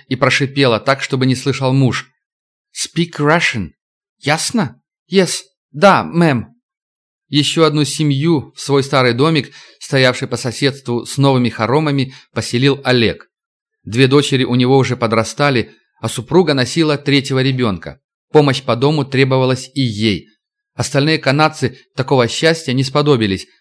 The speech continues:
продолжая всё так же жить в тесноте да не в обиде. Иван Андреевич сидел на пирсе, свесив босые ноги в воду,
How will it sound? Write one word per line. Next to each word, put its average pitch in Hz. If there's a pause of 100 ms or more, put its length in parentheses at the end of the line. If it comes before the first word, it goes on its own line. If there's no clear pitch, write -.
(200)
продолжая 117
всё 113
так 120
же 110
жить 143
в -
тесноте 120
да 135
не 131
в 123
обиде. 113 (720)
Иван 131
Андреевич 131 (120)
сидел 165
на 147
пирсе, 147 (180)
свесив 135
босые 135
ноги 127
в 117
воду, 110